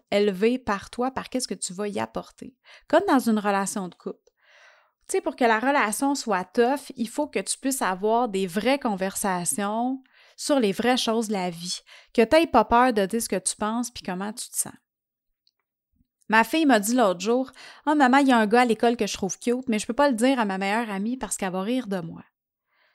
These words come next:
Tu sais, ça m'a fait réfléchir, puis j'y ai dit, « Tu sais, ma chouette, une meilleure amie, là, c'est pas censé te juger puis rire de toi. C'est censé t'écouter sans jugement, avec le cœur grand ouvert.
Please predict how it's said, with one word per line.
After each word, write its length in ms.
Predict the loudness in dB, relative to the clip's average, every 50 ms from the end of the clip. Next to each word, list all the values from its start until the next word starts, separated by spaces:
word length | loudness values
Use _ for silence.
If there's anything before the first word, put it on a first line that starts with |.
| _ _ _ _ _ _ _ _
Tu 60 | -10
sais, 60 | -2 -2
ça 100 | 0 0
m'a 80 | 0
fait 160 | -2 -2 -2 0
réfléchir, 600 | 0 -2 -2 -2 -4 -6 -4 -4 -4 -4 -6 -8 _
puis 80 | -6
j'y 280 | -6 -6 -6 -6 -6 -8
ai 40 | -8
dit, « 540 | -6 -6 -6 -4 -4 -2 -2 -2 -4 -6 -10 _ _ _ _ _ _ _ _ _ _ _ _ _ _ _ _
Tu 40 | -8
sais, 80 | -6 -2
ma 160 | 0 0 0
chouette, 400 | -2 -2 -2 0 -2 -2 -2 -6 _ _ _ _ _ _ _ _ _ _
une 160 | -8 -6 -4
meilleure 400 | -2 -2 0 0 0 0 -2 -2
amie, 400 | -4 -4 -2 -2 -2 -2 -2 -4
là, 220 | -6 -6 -8 -10 -12 -16 _ _
c'est 220 | -20 -16 -14 -14 -16
pas 260 | -8 -6 -4 -4 -4
censé 460 | -4 -6 -8 -10 -8 -8 -8 -8 -10
te 180 | -8 -10 -8 -8
juger 500 | -8 -8 -8 -6 -6 -6 -6 -8 -8 -10
puis 160 | -10 -10 -10 -10
rire 260 | -10 -10 -12 -12 -12 _
de 120 | -12 -12
toi. 260 | -12 -12 -14 -16 -16 -16 -16 _ _ _ -20 -18 _
C'est 200 | 0 0 2 2
censé 460 | 2 2 0 2 2 0 0 -2 -2
t'écouter 880 | -2 _ -2 -2 -2 -4 -6 -8 -8 -2 0 0 2 2 0 -4 -8 -12 _ _
sans 360 | -16 -14 -10 -6 -4 -4 -4
jugement, 560 | -2 -2 -4 -4 -4 -6 -8 -6 -8 -8 -10 -12 -16 _ _
avec 320 | -10 -8 -6 -6 -6 -6 -4
le 140 | -6 -6 -4
cœur 360 | -4 -4 -2 -2 -2 -4 -6 -8 -10
grand 360 | -8 -8 -6 -8 -8 -8 -10
ouvert. 340 | -12 -12 -12 -14 -14 -16